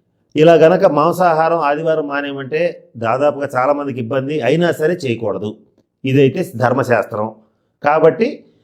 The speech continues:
కనీసం పొట్లకాయ, కోడిగుడ్డు ఆదివారం నాడు భుజించద్దు. వీలైనంత వరకు వాటిని మానేయండి. ఎవరికైతే రాహుకేతువులు వాళ్ళ జాతకంలో బాగోరో లేదా రాహుకేతువుల యొక్క దశాంతర దశలు జరుగుతూ ఉంటాయో,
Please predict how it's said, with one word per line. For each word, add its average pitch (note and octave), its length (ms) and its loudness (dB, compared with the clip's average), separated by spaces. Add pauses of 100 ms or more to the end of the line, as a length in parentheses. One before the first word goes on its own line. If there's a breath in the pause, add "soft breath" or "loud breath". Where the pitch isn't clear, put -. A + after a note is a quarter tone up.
(160)
కనీసం G3+ 500 6 (100)
పొట్లకాయ, E3+ 600 2
కోడిగుడ్డు C#3+ 760 -2 (460)
ఆదివారం C3+ 600 4
నాడు C3 220 0
భుజించద్దు. B2+ 600 -2
వీలైనంత C#3 520 2
వరకు C#3 220 -4
వాటిని C#3+ 340 0
మానేయండి. A#2 540 -4
ఎవరికైతే C3+ 460 -4
రాహుకేతువులు B2 840 -2 (360 soft breath)
వాళ్ళ A#2 220 4
జాతకంలో A#2+ 600 2
బాగోరో B2 640 2
లేదా B2 220 -2
రాహుకేతువుల A#2+ 600 -4
యొక్క A#2 180 -4
దశాంతర A2+ 600 -2
దశలు A#2 200 -6
జరుగుతూ A2+ 320 -4
ఉంటాయో, A#2+ 500 0